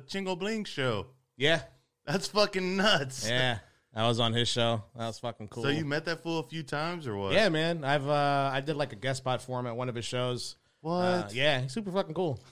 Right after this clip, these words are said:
Speaker 1: <laughs>
Speaker 2: Cool fucking people,
Speaker 1: I didn't
Speaker 2: man.
Speaker 1: even know he had a show, man. I was, I, I searched you and his show came up.
Speaker 2: Yeah.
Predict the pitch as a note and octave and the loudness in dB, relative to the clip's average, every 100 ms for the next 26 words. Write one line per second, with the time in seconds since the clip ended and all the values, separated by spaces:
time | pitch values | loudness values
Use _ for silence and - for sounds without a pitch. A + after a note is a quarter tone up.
0 | - C#3 - - C3+ A#2 A#2+ D#3+ F3 D#3 | -4 -2 -4 -6 -6 -4 -6 -4 -4 -4
1 | C3+ D#3+ D#3 D#3+ C#3 B2+ B2 B2+ B2+ A#2 | -6 4 4 6 4 4 4 2 2 0
2 | - G2+ C3 B2 F#2 G#2 A2+ A#2 A#2+ A#2+ | -4 -2 -2 0 -2 0 0 2 0 -2
3 | G#2+ B2+ C3 G#2+ B2+ - C3+ C3 - A2 | -2 -2 -4 -4 -4 -2 -4 -6 -8 -6
4 | F3+ D#3 A#2 G2 F#2+ F2 B2+ D#3 A#2+ A2 | -4 -2 -4 -8 -10 -6 -8 -6 -6 -6
5 | G2+ F#2+ F2+ F2 - _ A#2+ C3 B2+ A#2 | -8 -10 -10 -14 -18 _ -2 0 0 -2